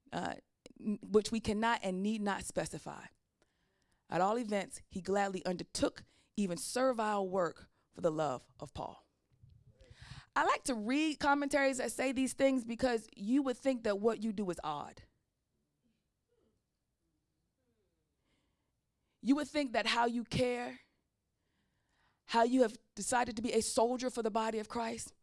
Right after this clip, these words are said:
how you might stand with me, how you might say, "That is awesome," how you might run to the store,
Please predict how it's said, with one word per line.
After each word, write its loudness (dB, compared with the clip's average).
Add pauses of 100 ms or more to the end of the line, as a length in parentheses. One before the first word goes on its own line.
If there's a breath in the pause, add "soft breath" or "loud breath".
(300 loud breath)
how 8
you 6
might 6
stand 4
with 4
me, -2 (580 loud breath)
how 6
you 6
might 2
say, 0 (140 loud breath)
"That 2
is 0
awesome," -2 (380 soft breath)
how 4
you 4
might 2
run 0
to -2
the 0
store, 4